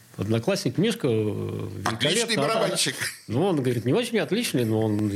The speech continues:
Speaker 1: хочет играть. Славка говорит: «Приводи его». И вот меня Вовка привёл, э, вот мой приятель п-, привёз меня в Доконевский, они как раз там репетировали «Летающую крепость». Я зашёл на репетицию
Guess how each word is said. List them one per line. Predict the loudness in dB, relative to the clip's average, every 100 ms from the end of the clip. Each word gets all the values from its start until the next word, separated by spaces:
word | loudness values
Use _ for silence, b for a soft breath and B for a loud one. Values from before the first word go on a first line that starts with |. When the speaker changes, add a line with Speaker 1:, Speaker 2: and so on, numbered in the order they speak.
| -4 -4
Speaker 1:
хочет | -2 -2 -2
играть. | 0 0 0 -6 B B B B B B
Славка | -4 -2 0
говорит: | 0 0
«Приводи | 0 0 2 2 2
его». | 2 2 2 2
И |
вот | 2 2
меня | 2 2
Вовка | 2 0 -2
привёл, | -2 0 2 4 4 2 0
э, | 0 2 2 2 2 2 2 0
вот | 0 0
мой | 0
приятель | 2 2 2 2 0
п-, | 0 0 2 2
привёз | 0 2 2 2
меня | 2 2 2 2 0
в | 0
Доконевский, | 0 0 0 0 0 0
они | 0
как | 0 0
раз | 0 0
там | -2
репетировали | 0 -2 0 2 2
«Летающую | 2 2 -2 -2
крепость». | -4 -4 -4 0
Я | 2 2
зашёл | 2 0 0 -2 -4 B B
на | -2 0
репетицию | 0 -2 -2 0 2 2 4 2 2 2 0 -2 -4 -6 -8